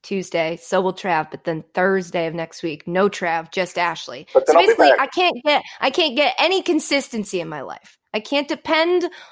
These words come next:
Speaker 1: on, it's not anyone's fault. I'm just saying I can't be like, "They'll be there to help."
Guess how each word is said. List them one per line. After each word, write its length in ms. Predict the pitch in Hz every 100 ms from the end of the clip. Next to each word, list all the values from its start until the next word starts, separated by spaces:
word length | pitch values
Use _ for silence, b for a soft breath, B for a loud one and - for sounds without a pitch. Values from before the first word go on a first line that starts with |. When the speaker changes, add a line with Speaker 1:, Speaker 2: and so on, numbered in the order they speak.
| B
Speaker 1:
on, 260 | 254 277 233
it's 140 | 247
not 240 | 277 294 -
anyone's 320 | 294 277 226
fault. 480 | - 269 220 123 -
I'm 160 | 214 214
just 140 | 214
saying 240 | 240 214 185
I 80 | 180
can't 320 | - 220 214
be 100 | 220
like, 240 | 185 190
"They'll 140 | 480 403
be 160 | 202
there 180 | 180 170
to 80 | 175
help." 320 | 190 185 185